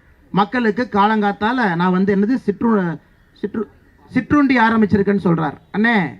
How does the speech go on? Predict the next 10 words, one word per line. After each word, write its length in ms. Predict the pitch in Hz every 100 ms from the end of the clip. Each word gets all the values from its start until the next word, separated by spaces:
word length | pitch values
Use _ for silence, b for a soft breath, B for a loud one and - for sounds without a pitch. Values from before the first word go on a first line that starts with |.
| - _
கோயில் 340 | 190 214 226 196
காசுல 420 | 185 165 185 214
தமிழ்நாட்டுல 480 | 170 196 208 202 175
இருக்கிற 240 | 165 160
எல்லா 440 | 151 170 190 185
ஸ்கூலுக்கும் 520 | 170 - 180 165 185 160
எல்லா 340 | 151 170 165
குழந்தைக்கும் 500 | 160 160 160 151 156
நாங்க 240 | 139 151
கொடுக்குறோம். 360 | 143 147 147